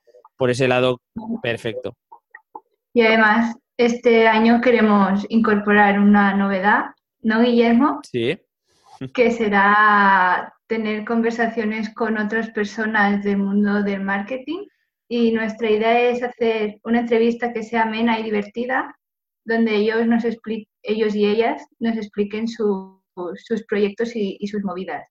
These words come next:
Speaker 2: Y a mí esto me hace especial interés e ilusión porque me encanta conocer a gente y poder sacarle todo el jugo que nos pueda dar.
Speaker 1: <laughs>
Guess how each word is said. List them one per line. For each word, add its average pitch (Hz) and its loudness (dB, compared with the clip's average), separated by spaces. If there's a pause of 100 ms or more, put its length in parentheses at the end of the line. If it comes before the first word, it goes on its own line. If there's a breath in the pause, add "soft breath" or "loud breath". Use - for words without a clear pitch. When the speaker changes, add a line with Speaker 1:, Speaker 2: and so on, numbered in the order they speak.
(140)
Speaker 2:
Y 214 -8
a 220 -2
mí 240 -2 (400)
esto 240 -8
me 247 -2
hace 240 -4
especial 247 -4
interés 233 0 (320)
e 226 -6
ilusión 247 -2 (280)
porque 220 -6
me 214 -6
encanta 208 0
conocer 214 -4
a 220 -2
gente 226 -2
y 214 -4
poder 202 -2 (320)
sacarle 240 0
todo 233 2
el 220 0 (140)
jugo 233 0
que 226 -8
nos 202 -4
pueda 208 -2
dar. 214 -2 (220)
Speaker 1:
<laughs> - -10